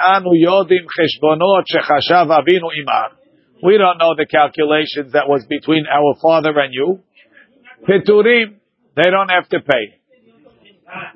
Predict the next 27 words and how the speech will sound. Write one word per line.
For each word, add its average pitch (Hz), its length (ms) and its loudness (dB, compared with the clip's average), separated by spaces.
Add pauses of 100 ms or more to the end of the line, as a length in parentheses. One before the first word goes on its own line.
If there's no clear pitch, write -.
(720)
Sounds 185 360 0
like 156 340 0 (240)
they 165 180 2
say, 180 340 0 (100)
"Hey, 147 140 -2
maybe 196 260 0
our 214 200 0
father 202 340 0
took 226 200 -2
it 185 40 -10
from 170 180 0
you, 180 180 2
say 202 240 0
it's - 120 -6
stolen, 202 380 0
maybe 185 260 -4
you 196 140 0
owe 208 160 2
the 214 60 -6
money. 226 400 -4 (1300)
So 151 120 2
why 165 240 2
should 160 160 -4
we 151 80 0
give 135 180 -6
it 123 140 -6
back?" 104 240 -10